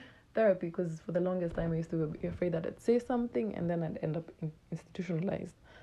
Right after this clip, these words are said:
But then I, I got to a point where I was like, if I do get institutionalized, I probably needed it. So yeah, I never did, but I got the help that I needed, and yeah.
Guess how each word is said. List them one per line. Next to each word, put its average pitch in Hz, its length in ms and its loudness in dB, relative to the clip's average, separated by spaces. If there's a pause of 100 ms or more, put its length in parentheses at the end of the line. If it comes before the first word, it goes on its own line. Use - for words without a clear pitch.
(340)
But 175 120 0
then 185 180 6
I, 170 140 -2 (120)
I - 60 -2
got 185 240 4
to 190 80 4
a 170 40 2
point 170 260 2
where 165 80 0
I - 40 -2
was 170 120 -4
like, 170 340 0 (840)
if 208 160 2
I 214 120 2
do 214 200 4
get - 260 0
institutionalized, 165 1300 0 (280)
I 175 100 2
probably 165 420 4
needed 160 360 2
it. - 220 -8 (480)
So - 160 -8
yeah, 170 380 2 (320)
I 175 60 2
never 165 280 2
did, 160 340 0 (720)
but - 460 2 (320)
I 196 80 2
got 180 200 6
the 175 60 2
help 165 220 4
that 165 120 0
I 165 60 0
needed, 233 540 0
and 165 340 0 (760)
yeah. 175 320 0